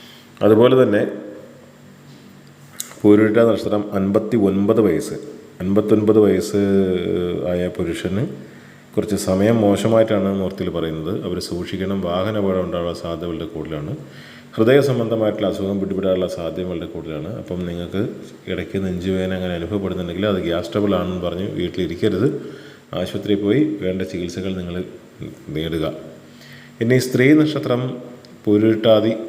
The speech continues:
ആണ് പറയുന്നത്. അപ്പോൾ സ്ത്രീകൾക്കാണെന്നുണ്ടെങ്കിൽ വിദ്യാഭ്യാസം ചെയ്യുന്ന പെൺകുട്ടികളാണെങ്കിൽ പതിമൂന്ന് വയസ്സിനും പതിനേഴ് വയസ്സിനും ഇടയിൽ വിദ്യാഭ്യാസം ചെയ്യുന്ന പെൺകുട്ടികളാണെങ്കിൽ ഇപ്പോൾ വിദ്യാഭ്യാസത്തിൽ കുറച്ച് മന്ദതയാണ് കാണിക്കുന്നത്. അതായത്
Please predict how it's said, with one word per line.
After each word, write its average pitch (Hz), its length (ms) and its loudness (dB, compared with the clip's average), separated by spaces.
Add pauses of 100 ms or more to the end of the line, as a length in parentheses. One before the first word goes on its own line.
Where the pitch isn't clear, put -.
(160)
ആണ് 101 360 -2 (200)
പറയുന്നത്. 90 560 -4 (460)
അപ്പോൾ 87 200 -6
സ്ത്രീകൾക്കാണെന്നുണ്ടെങ്കിൽ 95 1300 -2 (880)
വിദ്യാഭ്യാസം 117 760 2
ചെയ്യുന്ന 110 640 0
പെൺകുട്ടികളാണെങ്കിൽ 101 920 0 (680)
പതിമൂന്ന് 104 460 0
വയസ്സിനും 104 540 0
പതിനേഴ് 98 320 -2
വയസ്സിനും 98 400 0
ഇടയിൽ 90 240 -4
വിദ്യാഭ്യാസം 101 640 -4
ചെയ്യുന്ന 92 280 -4
പെൺകുട്ടികളാണെങ്കിൽ 85 760 -8
ഇപ്പോൾ 80 300 -6 (460)
വിദ്യാഭ്യാസത്തിൽ 113 580 4
കുറച്ച് 98 260 -2
മന്ദതയാണ് 98 680 0
കാണിക്കുന്നത്. 80 440 -8
അതായത് 107 500 -4